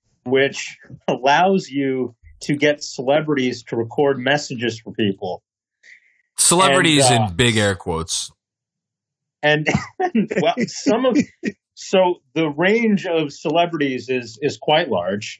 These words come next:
Speaker 1: I mean, you could spend hundreds of dollars on,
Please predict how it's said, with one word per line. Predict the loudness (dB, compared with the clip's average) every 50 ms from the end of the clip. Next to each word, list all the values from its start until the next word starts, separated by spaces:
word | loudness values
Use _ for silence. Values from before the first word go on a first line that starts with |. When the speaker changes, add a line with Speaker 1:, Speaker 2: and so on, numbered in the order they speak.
| -8 _
Speaker 1:
I | -2 0
mean, | 2 2 2 2
you | 0 -2 -2
could | 0 0 0 0 -2 -6 -10 -14 _ _ _ -14
spend | -12 -2 0 2 2 4 2 0 0 -4 _
hundreds | -4 -2 0 2 2 2 0 0 -4
of | -4 -2
dollars | 0 2 2 2 0 -2 -2 -6 -8 -10 -12 -18 -20 _ _ _ _ _ _ _ _ _ _ _ _ -6
on, | -4 -2 -2 0 -2 -2 -2 -4 -4 -6